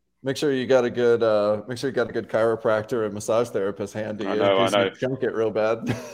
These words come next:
Speaker 1: <laughs>
Speaker 2: I know, yeah. Go put my shoulder out or something.
Speaker 1: What kind of golfer are you? Uh, uh, what's your handicap?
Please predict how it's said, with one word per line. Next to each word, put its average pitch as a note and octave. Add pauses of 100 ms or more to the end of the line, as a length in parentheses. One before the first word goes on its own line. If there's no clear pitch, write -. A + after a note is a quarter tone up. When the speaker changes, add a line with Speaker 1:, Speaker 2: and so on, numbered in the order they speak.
(140)
Speaker 1:
<laughs> -
Speaker 2:
I B2
know, C3
yeah. B2 (100)
Go A#2+
put -
my A#2
shoulder B2+
out G#2
or G2+
something. G#2+ (720)
Speaker 1:
What G#3+
kind A3+
of F#3
golfer F#3
are F3+
you? A#2
Uh, A#2+
uh, C3+
what's E3
your D#3
handicap? A#2+